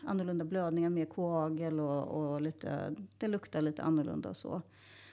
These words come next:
Så att efter fyrtio så börjar den processen att,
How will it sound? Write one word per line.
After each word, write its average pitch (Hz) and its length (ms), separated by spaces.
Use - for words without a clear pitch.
Så - 120
att 214 80
efter 226 240
fyrtio - 420
så 180 100
börjar 190 340
den 160 220
processen - 840
att, 156 140